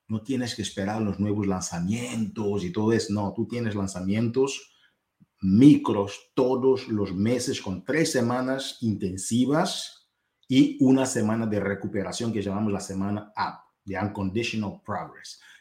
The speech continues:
Entonces, que es mindset, es el, el estado mental, también como es salud, fitness y nutrición.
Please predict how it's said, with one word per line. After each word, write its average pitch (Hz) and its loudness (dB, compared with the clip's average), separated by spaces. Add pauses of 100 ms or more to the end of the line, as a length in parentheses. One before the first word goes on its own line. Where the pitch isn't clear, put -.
Entonces, 117 0
que - -2
es 98 -4
mindset, 175 0
es 101 -4
el, 98 -2
el 98 -4
estado 117 -2
mental, 139 0 (100)
también 104 0
como 90 -6
es 101 -4 (200)
salud, 98 -4
fitness 90 -8
y 95 -10
nutrición. 85 -8